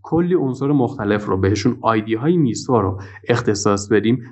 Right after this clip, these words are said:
شاید در ظاهر برامون کار کنه و استایل های مورد نظرمون رو اختصاص بده به اون عناصر، اما در مقیاس های بزرگتر،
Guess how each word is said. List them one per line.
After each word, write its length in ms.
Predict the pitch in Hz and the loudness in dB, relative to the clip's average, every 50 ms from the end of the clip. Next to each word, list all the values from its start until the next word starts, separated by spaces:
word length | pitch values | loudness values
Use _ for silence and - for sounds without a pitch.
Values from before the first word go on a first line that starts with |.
| - | -16
شاید 360 | - - 160 170 190 196 165 123 | -8 -2 0 2 2 2 2 0
در 160 | 120 113 117 | 0 0 2
ظاهر 320 | 110 117 113 110 110 113 | 0 0 0 0 0 2
برامون 340 | 107 104 101 104 104 107 107 | 2 2 2 2 0 -2 -2
کار 280 | 110 - 110 107 104 104 | 0 0 2 2 2 0
کنه 220 | - 110 104 101 | -2 -2 0 2
و 60 | 98 | 2
استایل 480 | 101 101 110 104 - - - 104 101 104 | 2 2 0 -2 -2 0 0 0 0 0
های 180 | 110 120 139 | 0 0 2
مورد 360 | 143 123 110 104 101 101 95 92 | 2 2 2 0 0 0 -2 -2
نظرمون 560 | 95 98 95 104 113 135 139 139 131 120 117 | -4 -2 0 0 2 2 2 2 2 2 2
رو 220 | 120 117 117 120 - - - _ - | 2 2 2 0 -4 -16 -18 _ -4
اختصاص 580 | 117 110 - - 110 104 - 117 104 - - | -2 -2 0 0 -2 0 2 0 0 0 -2
بده 140 | 110 98 95 | -2 -2 0
به 80 | 95 101 | 0 2
اون 200 | 98 101 101 98 | 2 0 0 -2
عناصر، 420 | 110 104 101 95 95 95 104 98 98 - - - _ - | -2 0 0 0 0 0 -4 -6 -6 -10 -14 -14 _ -2
اما 200 | 156 180 190 160 | 0 2 2 2
در 160 | 151 139 135 | 2 2 0
مقیاس 440 | 131 131 123 127 123 117 113 117 139 | 0 0 0 0 0 -2 -2 0 0
های 100 | 143 143 | 0 2
بزرگتر، 560 | 135 131 120 120 117 113 - 110 110 107 | 2 2 2 0 0 0 0 0 0 0